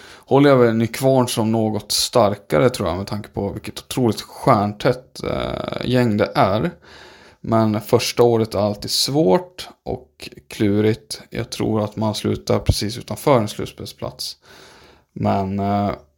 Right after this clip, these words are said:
jag tror, jag tror att, eh, framförallt Nykvarn är i S S L för att stanna. Men inget av lagen bör oroa sig för att åka ur. Tittar man vidare på ett, ytterligare ett par lag som ska,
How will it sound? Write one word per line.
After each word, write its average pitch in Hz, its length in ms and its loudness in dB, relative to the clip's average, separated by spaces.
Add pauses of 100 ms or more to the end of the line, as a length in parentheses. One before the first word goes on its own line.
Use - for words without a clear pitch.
(240)
jag 107 140 -8
tror, 107 500 -2
jag 120 160 4
tror 110 300 6
att, - 260 -4
eh, 101 580 -2
framförallt 110 380 0
Nykvarn 104 480 0
är 98 160 -2
i 95 40 -2
S - 180 -6
S - 120 -6
L 98 140 -4
för - 140 -8
att - 100 -8
stanna. 107 520 -6 (680)
Men 110 320 2
inget 131 400 2
av 107 120 4
lagen 104 500 2 (240)
bör - 520 -2 (140)
oroa 104 320 -6
sig - 260 -8
för - 400 -8
att - 380 -14
åka - 340 -8 (100)
ur. - 440 -4 (1900)
Tittar 135 320 2
man 131 300 4 (100)
vidare 139 560 4
på 143 320 -2
ett, 131 320 -2
ytterligare 131 340 -2
ett 131 100 -12
par 143 100 0
lag 139 300 4
som 127 220 -4
ska, - 340 -2